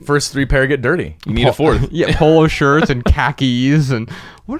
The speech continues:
Speaker 2: am I doing? But I didn't even think of what am I doing. It's like, well, I've got the space. I have to fill. I feel compelled
Speaker 1: Totally.
Speaker 2: to fill it. So we get to the airport. Uh, so we're flying out of Cincinnati. So we drove down to Cincinnati, which is, the Cincinnati airport's actually in Kentucky. And, um,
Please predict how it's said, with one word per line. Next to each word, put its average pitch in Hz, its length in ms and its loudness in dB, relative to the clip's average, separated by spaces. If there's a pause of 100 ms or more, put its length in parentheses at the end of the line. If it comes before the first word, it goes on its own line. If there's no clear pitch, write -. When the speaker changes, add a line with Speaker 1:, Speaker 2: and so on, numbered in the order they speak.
Speaker 2:
am - 60 -8
I 156 80 0
doing? 214 420 -2
But 170 80 0
I 165 80 4
didn't 196 260 0
even 202 140 0
think 214 160 -4
of 180 80 -4
what 139 80 2
am 131 80 -2
I 123 80 2
doing. 120 220 -2
It's 117 100 -4
like, 120 120 -2
well, 131 120 2
I've 139 60 -4
got 139 140 0
the 127 60 -8
space. 117 380 -6
I 110 80 -4
have 98 320 -6
to 104 80 -10
fill. 131 140 0
I 107 80 2
feel 127 160 -2
compelled 113 300 0
Speaker 1:
Totally. 92 40 -8
Speaker 2:
to - 0 -
fill 143 200 0
it. - 440 -12
So 143 80 0
we 147 60 4
get 156 100 0
to 143 60 0
the 135 100 4
airport. 117 380 2 (340)
Uh, 107 240 4
so 127 220 -6
we're 123 520 2
flying 139 280 2
out 117 80 4
of 110 80 0
Cincinnati. 110 520 2
So 104 140 -2
we 104 80 2
drove 120 220 2
down 117 100 2
to 110 80 2
Cincinnati, 104 640 2 (280)
which 98 200 -6
is, 98 160 -6
the 104 80 -12
Cincinnati 107 300 0
airport's 98 300 0
actually 101 260 -2
in 90 60 -4
Kentucky. 92 500 -2 (380)
And, 104 680 0
um, 98 540 0